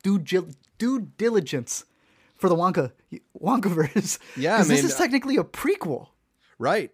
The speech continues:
Speaker 2: I mean, I, I gotta catch the latest from Paul King, right? The, uh, Paddington,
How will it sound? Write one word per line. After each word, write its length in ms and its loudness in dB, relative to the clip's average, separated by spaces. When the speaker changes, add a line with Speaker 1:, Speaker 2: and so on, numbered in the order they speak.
Speaker 2:
I 80 0
mean, 140 2
I, 200 -2
I 100 -2
gotta 200 0
catch 280 0
the 100 0
latest 300 2
from 180 0
Paul 260 0
King, 380 0
right? 280 0
The, 360 0
uh, 140 2
Paddington, 880 -2